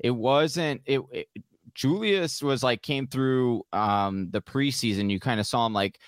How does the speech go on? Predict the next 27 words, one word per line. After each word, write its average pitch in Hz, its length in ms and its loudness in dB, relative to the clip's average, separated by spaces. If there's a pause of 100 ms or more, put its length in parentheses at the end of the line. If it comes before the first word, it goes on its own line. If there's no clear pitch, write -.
(220)
actually 113 340 0
elevate 110 260 2
his 104 120 0
game. 127 140 -4 (100)
Everyone 180 500 0
was 147 160 0
on 131 180 0
Jacob 117 320 -4
Tamme 143 440 -2
that 95 220 0
year 101 280 0
because 107 320 -2
of 104 100 -2
that 110 160 2
reason, 131 300 -2
right? 120 100 2
It 123 40 0
was 113 80 -4
like, 110 120 -2 (240)
"Oh, 151 160 0
Peyton 151 320 -4
with 139 80 -2
the 139 80 -4
tight 135 280 -2
end, 143 220 -2
Jacob 139 300 -2
Tamme, 147 460 -2